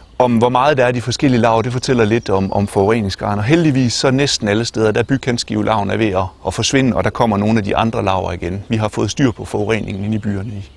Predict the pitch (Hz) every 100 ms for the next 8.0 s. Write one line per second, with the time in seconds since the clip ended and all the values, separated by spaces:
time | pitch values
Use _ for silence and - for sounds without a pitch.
0 | - 107 120 120 101 98 101 110 95 95
1 | 95 104 104 - 92 90 - 90 95 101
2 | 98 - - - - - - - - -
3 | - - - - - - - - - -
4 | - - - - _ - - - - -
5 | - - - - - - 170 170 127 113
6 | 104 107 127 135 104 95 95 - - -
7 | - 110 120 135 104 - 107 113 117 113